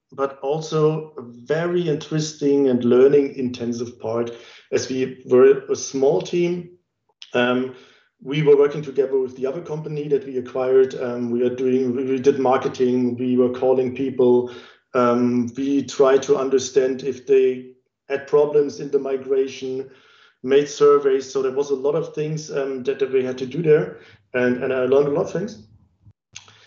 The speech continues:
And then after that time, so after the project was finished, again, I was in a situation where I thought, "Okay, what can I do next?" And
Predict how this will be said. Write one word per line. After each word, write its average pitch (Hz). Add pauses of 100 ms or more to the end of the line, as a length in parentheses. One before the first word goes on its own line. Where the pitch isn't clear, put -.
(440)
And 156 (960)
then 175
after 175
that 160
time, 170
so 151
after 147
the 143
project 156
was -
finished, 147
again, 139
I 139
was 131
in 131
a 123
situation 127
where 123
I 120
thought, 123
"Okay, 123
what 123
can -
I 127
do 120
next?" -
And 135